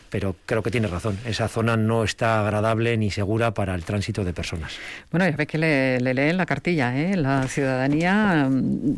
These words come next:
Speaker 2: reclama, reclama cosas, pero claro, como dice usted, ahí están los ingresos, ahí están los gastos, preparando, supongo, el proyecto presupuestario del dos mil veintidós.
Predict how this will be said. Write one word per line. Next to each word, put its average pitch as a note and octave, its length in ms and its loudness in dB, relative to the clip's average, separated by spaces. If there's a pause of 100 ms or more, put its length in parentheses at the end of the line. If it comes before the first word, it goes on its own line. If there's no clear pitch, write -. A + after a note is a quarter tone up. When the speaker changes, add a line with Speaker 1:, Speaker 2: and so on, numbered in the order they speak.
(120)
Speaker 2:
reclama, D#3+ 600 2
reclama E3+ 460 0
cosas, C#3 360 -2
pero C#3+ 220 -2
claro, F3+ 320 -2
como D3 160 -2
dice D3+ 160 -2
usted, D3 320 -4
ahí D3+ 140 0
están D3+ 240 0
los C3 180 -2
ingresos, G3+ 540 0
ahí D#3 80 0
están C#3+ 280 0
los C3+ 160 0
gastos, A3 360 0
preparando, D#3+ 440 2
supongo, C#3 340 2
el C3+ 60 0
proyecto D3+ 380 0
presupuestario C#3+ 640 0
del C#3+ 120 0
dos C3 200 -2
mil D3+ 240 2
veintidós. C#3+ 720 0